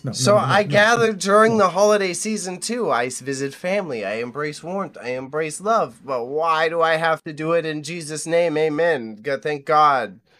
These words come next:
Speaker 1: Why are, you don't ha-, no one's telling you to do it in Je-, Jesus' name.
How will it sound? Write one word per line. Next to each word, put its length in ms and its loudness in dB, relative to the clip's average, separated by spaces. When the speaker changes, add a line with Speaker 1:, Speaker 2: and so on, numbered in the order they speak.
Speaker 1:
Why 160 0
are, 380 -4
you 180 0
don't 140 0
ha-, 180 -4
no 140 -4
one's 180 0
telling 360 -2
you 60 -4
to 80 -6
do 160 -4
it 80 -6
in 100 -6
Je-, 180 -8
Jesus' 380 -14
name. 160 -20